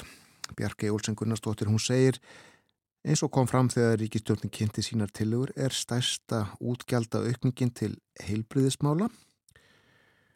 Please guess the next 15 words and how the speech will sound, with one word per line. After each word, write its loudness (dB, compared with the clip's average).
En 4
ásamt 4
þeim, 4
eh, 4
eru 0
félagsmálin 4
stór 0
póstur 0
í 2
breytingatillögunum.“ 0
Og -8
svo 0
er -2
hér 0
tilvitnun. 4